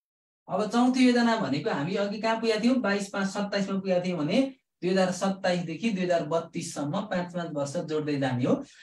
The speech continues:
यो बत्तिस भनेको पाँच पाँच वर्षमा है। ल,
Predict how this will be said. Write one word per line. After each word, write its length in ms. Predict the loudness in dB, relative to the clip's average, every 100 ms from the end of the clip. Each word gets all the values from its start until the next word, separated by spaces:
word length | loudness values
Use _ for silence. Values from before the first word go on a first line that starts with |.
| -12 0
यो 340 | 4 4 4
बत्तिस 680 | -6 0 2 2 2 -2 0
भनेको 300 | 2 4 4
पाँच 320 | 6 4 4
पाँच 380 | 4 4 4 4
वर्षमा 400 | 2 4 2 2
है। 420 | 2 0 0 _ _ _ _ _ _ _ _ -10
ल, 100 | -8